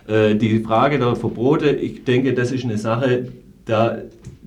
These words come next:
die stellt sich im Augenblick nicht. Aus formalen Gründen haben wir vorhin drüber geredet, aber ich denke auch aus politischen Gründen.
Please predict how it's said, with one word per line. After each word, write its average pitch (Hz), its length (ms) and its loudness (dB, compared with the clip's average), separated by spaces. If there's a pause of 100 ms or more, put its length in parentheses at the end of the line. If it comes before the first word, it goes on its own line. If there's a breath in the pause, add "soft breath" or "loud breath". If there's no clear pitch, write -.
(140)
die 123 160 2
stellt 135 320 4
sich - 240 -4
im 92 80 -6
Augenblick 95 560 -6
nicht. 127 300 -2
Aus 113 320 0
formalen 110 680 0
Gründen 143 220 -2
haben 120 140 0
wir 110 100 -2
vorhin 107 260 0
drüber 98 240 -2
geredet, 110 400 -2
aber 113 140 -2
ich 110 100 -6
denke 113 180 0
auch 113 100 2
aus 104 120 -2
politischen 110 540 -2
Gründen. 87 480 -10